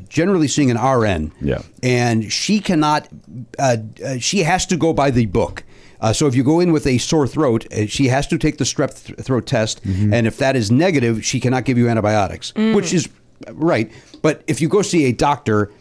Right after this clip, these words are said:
Speaker 1: he could, uh, he, he knows, uh, you know what, it came back negative, but we're gonna put you on this anyway 'cause you need to
Speaker 3: Right.
Speaker 1: get better. Uh, like, they have the
Speaker 2: Mm-hmm.
Speaker 1: gut where she cannot. That's my
Speaker 3: Right.
Speaker 1: only problem with the
Speaker 2: Okay.
Speaker 1: Minute Clinic.
Speaker 3: Mm.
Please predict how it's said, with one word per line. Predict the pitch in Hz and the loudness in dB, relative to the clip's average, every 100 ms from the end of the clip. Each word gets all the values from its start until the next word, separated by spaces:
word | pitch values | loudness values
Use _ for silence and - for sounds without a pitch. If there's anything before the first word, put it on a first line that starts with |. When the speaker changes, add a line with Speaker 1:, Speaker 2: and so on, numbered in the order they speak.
| _ - | _ -4
Speaker 1:
he | 196 | -2
could, | 190 151 - | 0 -4 -4
uh, | 131 - - | -10 -10 -12
he, | 143 139 - | -16 -18 -20
he | - - 202 | -10 -2 2
knows, | 165 131 117 101 - - - - _ - 87 | 2 4 2 2 -2 -12 -20 -20 _ -10 -2
uh, | 120 113 110 - - _ _ - | 2 2 0 -6 -20 _ _ -4
you | 160 | 0
know | 190 | 2
what, | 180 - - - | 0 -2 -10 -6
it | 139 - | -6 0
came | 160 | 0
back | 143 107 | 0 0
negative, | 127 127 113 | 0 0 0
but | 120 120 | -2 0
we're | |
gonna | 123 117 | 0 0
put | - | 0
you | 117 | 2
on | 107 | 2
this | 98 | 2
anyway | 104 101 95 | 2 2 0
'cause | 92 | 0
you | 98 | 2
need | 95 85 | 2 2
to | 95 87 - - | 0 0 -4 -8
Speaker 3:
Right. | 180 175 - | -4 -4 -2
Speaker 1:
get | 107 - | -2 -2
better. | 80 78 - | -4 -6 -6
Uh, | 98 | -2
like, | 101 107 | -2 0
they | 143 | 0
have | 143 143 | 0 0
the | 123 | 0
Speaker 2:
Mm-hmm. | 135 | 0
Speaker 1:
gut | 117 104 - - - - | 0 -2 -10 -16 -20 -2
where | 113 | 0
she | 101 170 | 2 0
cannot. | 151 131 101 73 - - | 0 0 0 -4 -16 -4
That's | 127 - | -2 0
my | |
Speaker 3:
Right. | 135 | 0
Speaker 1:
only | 139 | 0
problem | 113 123 104 | 0 0 0
with | 101 | -2
the | 95 | 0
Speaker 2:
Okay. | 87 | 0
Speaker 1:
Minute | 78 69 - | 0 -2 -2
Clinic. | |
Speaker 3:
Mm. | 208 214 202 175 | 0 0 0 -4